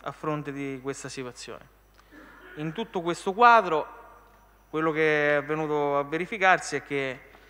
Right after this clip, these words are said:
diciamo, il papà di Nicolò è stato purtroppo ricoverato, eh, in rianimazione a causa del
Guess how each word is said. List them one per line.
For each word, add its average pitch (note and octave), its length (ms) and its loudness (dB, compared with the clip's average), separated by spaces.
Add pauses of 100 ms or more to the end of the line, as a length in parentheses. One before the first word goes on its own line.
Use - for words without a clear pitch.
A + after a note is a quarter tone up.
(360)
diciamo, D3 360 -2
il D3+ 100 -4
papà D#3 640 6
di C#3+ 100 -10
Nicolò D#3 360 2
è C#3+ 80 0
stato C#3 920 -2
purtroppo D3+ 920 -2 (440)
ricoverato, C#3 920 2 (200)
eh, B2+ 540 -10
in C#3 80 -10
rianimazione C#3+ 1040 -2
a C3 120 -8
causa C#3+ 420 -2
del C3+ 540 -4